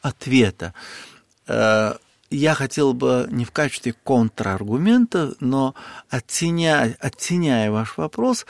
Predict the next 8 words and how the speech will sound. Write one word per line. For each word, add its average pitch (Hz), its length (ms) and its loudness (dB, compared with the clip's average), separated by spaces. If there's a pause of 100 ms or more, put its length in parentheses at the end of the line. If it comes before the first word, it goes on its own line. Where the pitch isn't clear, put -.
(380)
э, 131 560 2
вспомнить 226 440 2
фразу, 196 520 2
принадлежащую 156 840 -2
замечательному 165 760 -2 (580)
оптинскому 131 640 -2
старцу 175 640 -4 (100)
Нектарию. 120 920 0